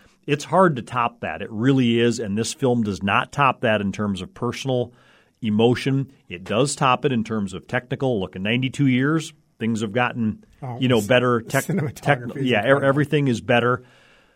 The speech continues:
Speaker 1: But you still gotta tell that human story, Craig, and that's, that's why I don't think it should win Best Picture. I think it could win some technical awards.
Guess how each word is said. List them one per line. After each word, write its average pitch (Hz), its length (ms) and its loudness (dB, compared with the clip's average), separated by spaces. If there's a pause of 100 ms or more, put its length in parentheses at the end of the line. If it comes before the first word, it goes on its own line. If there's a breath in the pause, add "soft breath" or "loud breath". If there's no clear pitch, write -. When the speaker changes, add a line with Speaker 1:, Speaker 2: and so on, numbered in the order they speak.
(260 soft breath)
Speaker 1:
But 110 120 -6
you 101 60 -4
still 143 200 4
gotta 143 240 4
tell 127 220 2
that 113 160 0
human 113 260 -2
story, 107 340 -2
Craig, 113 280 -4
and 98 120 -4
that's, 113 360 -2
that's - 260 -4
why 113 140 0
I 107 60 0
don't 113 280 -2
think 131 160 -2
it 117 100 -8
should 120 120 -4
win 120 200 2
Best 117 240 -2
Picture. 127 360 -4
I 104 80 -4
think 110 120 -6
it 101 120 -14
could 127 120 0
win 120 200 0
some 110 180 -4
technical 131 400 0
awards. 139 480 0